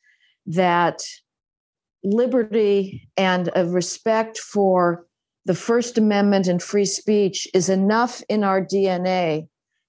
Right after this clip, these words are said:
as Americans to prevent us from sliding into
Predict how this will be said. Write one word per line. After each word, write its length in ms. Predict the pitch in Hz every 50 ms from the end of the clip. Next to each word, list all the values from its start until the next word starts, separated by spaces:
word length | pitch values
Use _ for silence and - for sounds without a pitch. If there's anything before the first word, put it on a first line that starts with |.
| _ -
as 200 | 196 202 165 196
Americans 840 | 190 196 196 180 185 185 185 185 185 - 190 175 170 165 - - -
to 240 | - - - 190
prevent 540 | 180 - 190 180 165 170 196 196 208 196 -
us 260 | 196 170 170 170 -
from 200 | - - 180 175
sliding 580 | 165 - - - 185 170 170 165 165 165 160 170
into 680 | 180 180 180 180 180 - - 175 170 170 165 160 165